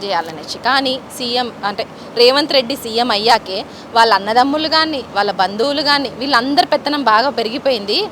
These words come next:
So వీళ్ళకి సంబంధించి కంపెనీలు కావచ్చు, లేదంటే బోగస్ కంపెనీలు కావచ్చు, వీళ్ళ కంపెనీలు కావచ్చు, లేదంటే బినామీ పేర్లతోటి కంపెనీలు కావచ్చు, చాలా వరకు పుట్టుకొచ్చాయి. ఈ, ఈ కంపెనీలకు సంబంధించి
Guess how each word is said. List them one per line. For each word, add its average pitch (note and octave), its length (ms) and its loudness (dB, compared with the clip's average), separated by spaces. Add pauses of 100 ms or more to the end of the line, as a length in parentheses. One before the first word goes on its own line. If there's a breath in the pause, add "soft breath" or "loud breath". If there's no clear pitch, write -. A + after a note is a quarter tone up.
(340 loud breath)
So C#4 60 4 (120)
వీళ్ళకి C#4+ 320 2
సంబంధించి D#4 680 2 (540 loud breath)
కంపెనీలు D#4 420 2 (100)
కావచ్చు, E4 400 2 (160)
లేదంటే B3+ 380 2
బోగస్ A3+ 380 0
కంపెనీలు F4 400 -2
కావచ్చు, F#4+ 240 4 (100)
వీళ్ళ G4+ 160 6 (100)
కంపెనీలు B3+ 460 0
కావచ్చు, F3 320 -2
లేదంటే E4+ 300 2
బినామీ D#4+ 360 2
పేర్లతోటి C#4+ 360 0 (100)
కంపెనీలు A3 380 -6
కావచ్చు, F3 220 -2 (120)
చాలా G#3+ 240 6
వరకు D4 260 -2
పుట్టుకొచ్చాయి. A3+ 580 0 (680 loud breath)
ఈ, - 20 8 (300)
ఈ - 20 0 (140)
కంపెనీలకు E4+ 540 2
సంబంధించి A3 600 -2